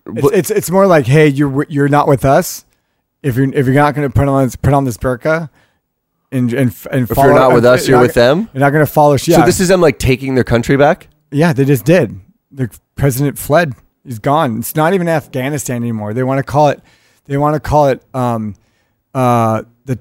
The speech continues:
Speaker 1: Taliban Emirates of Afga-, of Afghan-, I don't know, what's the name? It's called the something Emirates of Af-, of Afghanistan.
Speaker 2: So think about this then. What were we doing when we were there? Like, were we making sure that people were walking in single file lines in the streets and
Speaker 1: Well,
Speaker 2: shit? If
Speaker 1: we're,
Speaker 2: they hated,
Speaker 1: we're,
Speaker 2: if they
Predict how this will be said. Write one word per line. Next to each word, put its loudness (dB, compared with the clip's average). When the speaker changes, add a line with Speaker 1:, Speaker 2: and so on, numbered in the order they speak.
Speaker 1:
Taliban 2
Emirates -2
of 0
Afga-, -2
of -4
Afghan-, -4
I -6
don't -4
know, -6
what's -10
the -6
name? -2
It's -10
called -4
the -4
something -4
Emirates -2
of -8
Af-, -8
of -8
Afghanistan. -8
Speaker 2:
So 2
think 0
about 0
this 2
then. -2
What 2
were 2
we 0
doing 2
when 2
we 2
were 2
there? 0
Like, 2
were 6
we 2
making 2
sure 2
that 4
people 2
were 6
walking 2
in 2
single 2
file 2
lines 0
in 0
the 2
streets -2
and 4
Speaker 1:
Well, 4
Speaker 2:
shit? 2
If 2
Speaker 1:
we're, 4
Speaker 2:
they 4
hated, 4
Speaker 1:
we're, 0
Speaker 2:
if 2
they 4